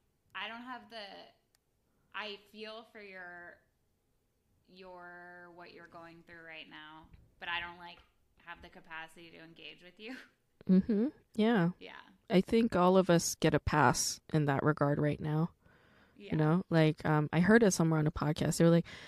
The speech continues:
Speaker 2: "People have the pass to not be a good friend right now." You know, like, they have a get out of jail card for that right now. And I was like, "I agree. I think that's
Speaker 1: Yeah.
Speaker 2: okay."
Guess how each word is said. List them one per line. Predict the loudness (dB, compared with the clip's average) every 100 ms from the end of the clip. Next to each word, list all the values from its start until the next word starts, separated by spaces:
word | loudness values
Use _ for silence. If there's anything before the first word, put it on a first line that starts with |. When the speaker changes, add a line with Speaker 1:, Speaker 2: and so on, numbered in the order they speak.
| -20 -2
Speaker 2:
"People | 0 4 8 8 8 4 _
have | 2 4 6
the | 4
pass | 4 6 6 4 0 -8 -10 _ -20 _ _ -8 0
to | 4 4 4 2 -2 0
not | 4 6 6 4 2
be | 4 6 4 2 _ 0
a | 4
good | 4 2
friend | 0 0 0
right | -2 -2 -4
now." | -6 -8 -12
You | -4 0
know, | 2 2
like, | 0 0
they | 2
have | 2 4
a |
get | 4 4 4
out | 4
of | 2
jail | 0 0
card | 0 0 -2 -2
for | -2
that | -2 0 0
right | -2
now. | -4 -4 -2
And | -2
I |
was | -2
like, | -4 -4 -2
"I | 0
agree. | 0 0 0 -2 _ _ _ _ _
I | -4
think | -2 0
that's | -2 -2
Speaker 1:
Yeah. |
Speaker 2:
okay." | -4 -2 -2 -2